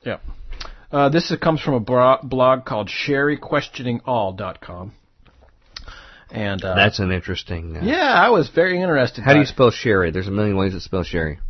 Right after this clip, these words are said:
Speaker 1: S H E R R I.
Speaker 2: Okay.
Speaker 1: With an I.
Speaker 2: Questionsall dot com.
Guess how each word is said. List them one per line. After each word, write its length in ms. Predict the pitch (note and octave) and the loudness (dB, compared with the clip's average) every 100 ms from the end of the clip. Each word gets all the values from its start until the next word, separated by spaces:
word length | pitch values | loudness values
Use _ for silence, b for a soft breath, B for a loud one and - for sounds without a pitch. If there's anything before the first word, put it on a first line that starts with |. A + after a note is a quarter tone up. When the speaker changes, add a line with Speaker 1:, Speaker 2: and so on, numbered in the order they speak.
| - | -2
Speaker 1:
S 240 | D3+ D3+ C#3+ | 0 0 -2
H 300 | C3+ - - | -4 -6 -8
E 380 | C#3+ C3+ C#3 - | -6 -6 -6 -6
R 200 | A#2 A2+ | -2 -2
R 240 | A2+ G#2+ | 0 -2
I. 400 | D#2 F#2 F2 - - _ _ - | -2 -6 -8 -12 -20 _ _ -18
Speaker 2:
Okay. 220 | - - - | -12 -12 -12
Speaker 1:
With 120 | B2 | -14
an 60 | G2 | -12
I. 180 | F#2 - - | -12 -16 -6
Speaker 2:
Questionsall 840 | - A2+ - B2 G#2+ - G2+ F2+ F2+ | 2 4 2 -4 -2 2 2 2 0
dot 240 | F2 - | -2 -2
com. 220 | - - | -6 -8